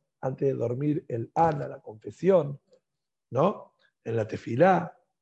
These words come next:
cuando llega Yamim Noraim, Yom Kippur, y hacemos teshuvá, limpiamos y purificamos la casa, así como el hametz,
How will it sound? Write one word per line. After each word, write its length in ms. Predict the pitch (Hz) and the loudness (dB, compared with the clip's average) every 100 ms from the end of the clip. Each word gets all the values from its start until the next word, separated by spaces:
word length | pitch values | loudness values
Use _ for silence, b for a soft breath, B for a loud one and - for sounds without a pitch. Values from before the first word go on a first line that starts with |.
| _ _ _ | _ _ _
cuando 280 | - 107 101 | -12 -10 -8
llega 340 | 107 139 127 131 | -6 -4 -4 -4
Yamim 320 | 123 113 131 | -4 -4 -4
Noraim, 580 | 117 107 165 175 156 147 _ | -6 -2 -2 0 -2 -8 _
Yom 100 | _ | _
Kippur, 540 | _ 120 117 214 180 165 b b b | _ -12 -4 0 0 -2 b b b
y 60 | 117 | -14
hacemos 340 | - 160 156 | -8 -8 -8
teshuvá, 420 | 151 113 165 196 | -8 -6 0 0
limpiamos 680 | 202 190 170 180 233 226 - | 0 -2 -2 0 -2 -2 -4
y 60 | 151 | -6
purificamos 760 | 175 160 131 170 175 233 196 | -2 -4 -4 -6 -2 -2 -2
la 100 | 170 | -2
casa, 240 | 190 190 | -2 -4
así 220 | 156 - 196 | -4 -8 -6
como 200 | 208 185 | -4 -4
el 80 | 151 | -4
hametz, 500 | 160 180 202 143 _ | -4 -2 -2 -4 _